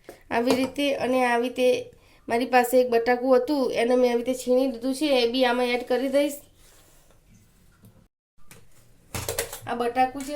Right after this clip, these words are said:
હતું એ બાફેલું છે. આની અંદર હું એક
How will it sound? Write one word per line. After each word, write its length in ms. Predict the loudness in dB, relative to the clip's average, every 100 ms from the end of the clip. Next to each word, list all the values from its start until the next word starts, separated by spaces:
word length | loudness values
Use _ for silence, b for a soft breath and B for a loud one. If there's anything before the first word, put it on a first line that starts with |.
| -6
હતું 240 | -6 -8
એ 80 | -2
બાફેલું 440 | -2 0 -2 -4 -6 -4
છે. 140 | -2 -2 -6 b b b b b b -8
આની 320 | -4 -2 0
અંદર 240 | 0 0 0
હું 180 | 0 -4 -8 -12 _ _ _ _ _ _ _ _ _ _ _ _ _ _
એક 180 | -6 -6